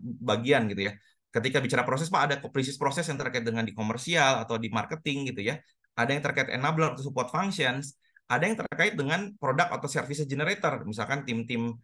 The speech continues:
manufacturing, gitu ya, atau tim, eh, service generator yang lain, gitu ya. Nah, nanti saya akan bahas lebih ja-, le-, le-, lebih jauh mengenai hal ini. Nah, tapi sebelum membahas mengenai hal ini, saya akan lompat dulu ke hal kedua, gitu ya.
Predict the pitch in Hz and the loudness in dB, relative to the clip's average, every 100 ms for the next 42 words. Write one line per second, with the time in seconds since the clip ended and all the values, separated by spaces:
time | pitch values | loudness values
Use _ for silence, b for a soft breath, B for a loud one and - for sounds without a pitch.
0 | _ _ 95 101 131 - 202 175 151 151 | _ _ -6 -4 -4 0 0 2 2 0
1 | 135 113 113 107 113 120 120 113 113 - | -2 -2 -2 0 -2 -2 0 0 -2 -4
2 | - 101 95 - - 127 120 127 120 117 | -2 2 0 -2 -4 -4 -2 -4 -2 2
3 | 117 135 117 107 110 101 90 92 92 104 | 0 0 -2 0 0 -2 -6 -6 -4 -4
4 | - _ _ _ _ - 208 254 240 175 | -8 _ _ _ _ -2 0 2 2 4
5 | 170 160 147 120 - - 123 131 123 123 | 4 2 0 0 0 -2 -2 -2 0 0
6 | 113 117 110 123 139 113 107 107 92 98 | 2 0 6 6 6 2 2 2 0 0
7 | 110 - 254 220 175 143 135 123 127 123 | 0 0 -2 2 2 4 4 4 2 0
8 | 120 110 156 104 104 B _ - 160 214 | 2 2 0 -2 -6 B _ 4 4 6
9 | 202 202 180 190 214 180 156 - 151 147 | 4 4 4 4 2 4 2 2 2 2
10 | 101 104 101 | 2 -2 -6